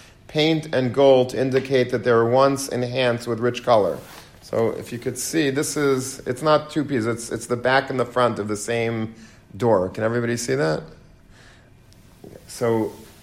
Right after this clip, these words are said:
and it says on the fr-, on the top of it, it says, on one side it says, "Yirecha Hashem Yishmerecha," and on the other side it says, "Pischu Li Shari Tzedek." Anyway, he, so the author, so, so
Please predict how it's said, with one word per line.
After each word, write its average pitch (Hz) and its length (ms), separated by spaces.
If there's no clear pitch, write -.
and 113 120
it 117 120
says 151 260
on 135 160
the 131 80
fr-, - 220
on 123 280
the 120 80
top 143 360
of 127 120
it, 120 120
it 113 120
says, 117 680
on 113 160
one 135 200
side 131 180
it 113 60
says, 117 200
"Yirecha 120 300
Hashem 117 380
Yishmerecha," 120 760
and 113 100
on 113 80
the 117 140
other 165 280
side 127 520
it 123 120
says, 123 840
"Pischu 151 500
Li 135 200
Shari 120 420
Tzedek." 101 480
Anyway, 156 320
he, 143 260
so 143 280
the 135 140
author, 156 640
so, 143 420
so 139 480